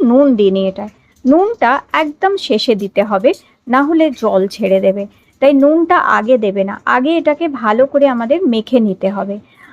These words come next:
আর মেখে নিলে দেখবে এটা কিছুটা কমে আসবে, তাতে বুঝতে পারবে যে নুনটা ঠিক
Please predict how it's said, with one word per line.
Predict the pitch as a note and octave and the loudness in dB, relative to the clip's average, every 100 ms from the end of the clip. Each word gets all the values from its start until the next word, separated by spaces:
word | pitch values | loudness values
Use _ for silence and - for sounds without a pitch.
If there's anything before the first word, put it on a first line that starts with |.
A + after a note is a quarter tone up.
| - | -2
আর | D4 C#4 | 0 0
মেখে | A#3 A#3 D#4 | -2 -2 0
নিলে | E4+ F4+ D4 | 2 4 2
দেখবে | C4+ C#4 C4 B3 | 2 0 0 -2
এটা | C4 C4+ B3+ | 0 0 0
কিছুটা | C4 C#4+ C#4 D#4 D#4 E4 _ | -2 -6 -4 0 0 -2 _
কমে | D#4 D#4 E4 | 2 4 4
আসবে, | C4+ B3 - C#4 | 2 0 0 0
তাতে | C#4 B3 D4+ | 2 0 -2
বুঝতে | B3+ C#4 C4+ - | -2 -4 -4 -4
পারবে | E4+ D#4+ A#3+ C4 | 0 0 0 2
যে | C#4+ | 2
নুনটা | B3+ B3 C#4+ E4+ F4 F4 | 2 2 2 2 0 0
ঠিক | F#4 | 0